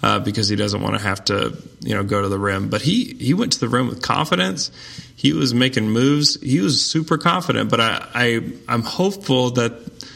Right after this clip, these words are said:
those moments don't zap his confidence for the next game, but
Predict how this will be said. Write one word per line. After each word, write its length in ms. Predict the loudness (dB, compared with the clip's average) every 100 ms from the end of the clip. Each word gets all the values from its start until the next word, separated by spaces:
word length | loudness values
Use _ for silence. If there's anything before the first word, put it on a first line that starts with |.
| -10 2
those 180 | 2
moments 360 | 4 2 2 0
don't 300 | 2 2 2
zap 340 | -2 0 0 0
his 140 | 0
confidence 480 | 0 -2 -2 -2 -2
for 80 | 0
the 80 |
next 260 | 0 2 0
game, 320 | 0 0 0
but 300 | 0 -2 -4